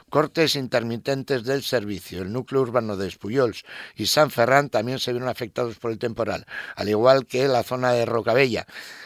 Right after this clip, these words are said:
eh, donde se registraron cuantiosos daños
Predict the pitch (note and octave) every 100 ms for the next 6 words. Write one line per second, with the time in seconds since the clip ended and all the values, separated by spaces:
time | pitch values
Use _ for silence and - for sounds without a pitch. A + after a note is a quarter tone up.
0 | - G#2 G#2 A2 A2+ A#2+ A#2+ - C3+ C#3+
1 | B2 A#2 B2+ - C#3 C#3 C3+ B2 A2+ C#3
2 | C3 B2 G#2+ B2+ C3 C3+